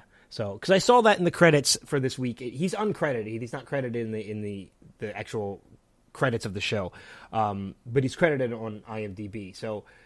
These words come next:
and, and you can definitely tell that's who it is when you hear the voice. I just wasn't sure if we had ever talked about that before.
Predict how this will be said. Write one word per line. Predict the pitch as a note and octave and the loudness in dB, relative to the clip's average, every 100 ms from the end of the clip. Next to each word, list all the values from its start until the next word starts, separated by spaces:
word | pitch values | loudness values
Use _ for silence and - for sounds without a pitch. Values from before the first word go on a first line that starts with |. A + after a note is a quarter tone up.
| _ _ _ | _ _ _
and, | D3+ | -2
and | D3 E3 | 2 4
you | F3+ | 4
can | D#3+ D3+ | 4 8
definitely | - - C#3+ B2 A#2+ | 8 6 0 0 -2
tell | - B2 | 4 4
that's | A2 A2 | 4 -2
who | B2+ A2 | -2 -2
it | |
is | G#2 G2 | -4 -8
when | G#2 | -10
you | G2+ | -10
hear | G#2+ G2 | -8 -10
the | F2+ | -10
voice. | G2 F2 - | -14 -16 -8
I | C#3+ | -6
just | D3+ G3+ | -4 0
wasn't | G3+ E3+ D#3 | 0 0 2
sure | D#3 | 2
if | C3 | 2
we | C#3+ | 2
had | B2+ B2+ | 2 0
ever | G2+ | -4
talked | - G2 - | -8 -10 -8
about | F2 - | -14 -14
that | - | -18
before. | - - | -18 -20